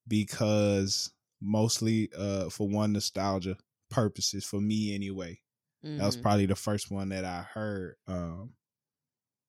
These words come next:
Speaker 1: plus, he's just been really on a tear lately, like, with, uh, just rapping.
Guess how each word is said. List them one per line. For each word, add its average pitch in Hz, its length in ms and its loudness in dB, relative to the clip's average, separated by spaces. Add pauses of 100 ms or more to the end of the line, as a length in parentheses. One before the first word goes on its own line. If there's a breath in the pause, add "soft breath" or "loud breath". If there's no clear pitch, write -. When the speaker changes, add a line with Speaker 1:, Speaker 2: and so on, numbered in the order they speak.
(640)
Speaker 1:
plus, 139 480 6 (320)
he's 135 280 6
just 143 240 6
been 127 200 6
really 127 320 8
on 123 180 6
a 107 60 2
tear 131 380 6
lately, 131 420 4 (140)
like, 101 320 2 (160)
with, 104 260 0 (100)
uh, 98 400 0 (800)
just 113 220 2
rapping. 107 460 4